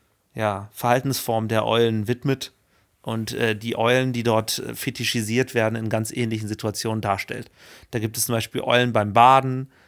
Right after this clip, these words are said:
Eulen beim, äh, gestreichelt werden,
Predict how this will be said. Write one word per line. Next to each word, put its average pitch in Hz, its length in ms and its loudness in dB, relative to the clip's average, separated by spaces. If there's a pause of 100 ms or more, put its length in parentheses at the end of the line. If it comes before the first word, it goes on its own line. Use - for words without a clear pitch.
(320)
Eulen 120 440 2
beim, 107 460 0
äh, - 320 -14
gestreichelt 123 600 -2
werden, 117 460 2